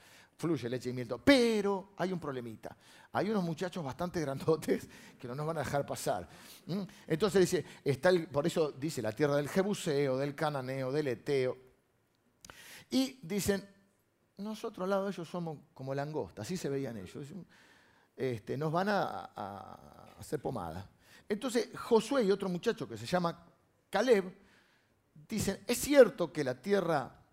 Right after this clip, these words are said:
ah, porque hay unos que son los hijos de Anac, que al lado de ellos nosotros somos langostitas. Entonces Josué y Caleb dicen, "Es cierto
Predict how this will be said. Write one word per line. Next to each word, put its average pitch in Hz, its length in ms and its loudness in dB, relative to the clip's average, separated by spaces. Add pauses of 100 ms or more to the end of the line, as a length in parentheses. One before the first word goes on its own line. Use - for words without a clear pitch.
(120)
ah, 175 120 12
porque 165 240 0
hay 196 80 2
unos 240 160 2
que 160 120 -4
son 196 180 -2
los 151 160 -4
hijos 160 220 -2
de 139 60 0
Anac, 190 360 0 (580)
que - 460 -6 (220)
al 123 120 -4
lado 160 180 2
de 180 40 0
ellos 165 160 -6
nosotros 135 320 -8
somos 156 340 -8 (580)
langostitas. 127 680 -8 (720)
Entonces 233 520 0 (100)
Josué 254 360 0
y 247 60 2
Caleb 220 320 4
dicen, 208 360 -2 (1300)
"Es 226 80 2
cierto 147 580 6